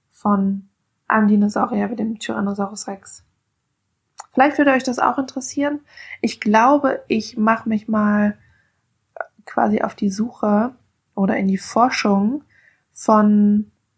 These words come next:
sozialen Strukturen und Familienstrukturen von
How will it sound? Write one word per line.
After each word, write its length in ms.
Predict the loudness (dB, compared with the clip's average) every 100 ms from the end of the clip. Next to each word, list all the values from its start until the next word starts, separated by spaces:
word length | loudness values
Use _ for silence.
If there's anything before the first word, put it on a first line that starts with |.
| _ _ _ _ _ _
sozialen 500 | -6 -6 -2 2 2
Strukturen 600 | 0 -8 -14 -2 0 0
und 400 | -2 -2 -2 -4 -12
Familienstrukturen 1160 | -2 2 2 0 -6 -10 -14 -8 -4 -2 -4 -14 _ _ _ _
von 440 | -2 2 4 2